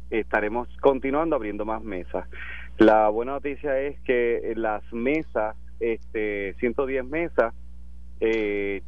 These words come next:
ya se está acabando el trabajo de adjudicación de votos en esas mesas.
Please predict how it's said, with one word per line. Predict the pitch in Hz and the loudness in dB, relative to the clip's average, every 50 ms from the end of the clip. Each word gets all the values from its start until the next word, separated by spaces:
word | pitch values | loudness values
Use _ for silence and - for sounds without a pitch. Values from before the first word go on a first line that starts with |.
| - | 0
ya | - 120 117 120 127 - | 2 2 2 2 0 -6
se | 151 | -8
está | 139 - - 135 123 123 | -8 -6 -2 -2 -2 0
acabando | 120 - 123 117 120 123 127 127 127 | 0 -2 -2 -2 -2 -2 -2 -4 -6
el | 120 113 | -6 -6
trabajo | - 127 113 117 120 127 127 117 123 127 | -4 -4 0 0 0 0 -2 -4 -6 -2
de | 113 113 | -2 -2
adjudicación | 104 101 110 107 107 107 101 107 101 98 - - 120 117 120 | -2 -2 -4 -2 -2 2 4 4 4 4 2 0 0 0 0
de | 123 123 | 0 0
votos | 113 113 120 120 - 127 120 113 | 0 0 -2 -2 -2 -4 -4 -4
en | 113 117 | -4 -6
esas | 123 - - 123 113 - - | -4 0 0 0 0 -2 -2
mesas. | 113 110 110 110 107 - - - - | 0 2 2 2 2 0 -4 -8 -8